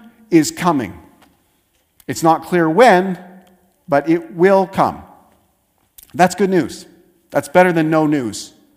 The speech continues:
right? You can have that, or you could have the second message, which is, "The ransom has been paid.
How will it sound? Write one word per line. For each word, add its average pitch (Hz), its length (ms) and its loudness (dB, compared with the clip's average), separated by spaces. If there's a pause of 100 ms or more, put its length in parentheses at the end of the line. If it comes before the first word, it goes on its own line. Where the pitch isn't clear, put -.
(300)
right? 214 300 0 (1600)
You 165 100 -2
can 165 140 -2
have 151 160 0
that, 240 260 4
or 190 100 -2
you 196 80 0
could 190 140 -2
have 190 100 0
the 196 120 -4
second 294 360 -4
message, 123 360 -6
which 143 240 -6
is, 139 300 -6 (1400)
"The 139 100 -4
ransom 156 540 -2
has 123 240 -8
been 120 200 -10
paid. 101 500 -14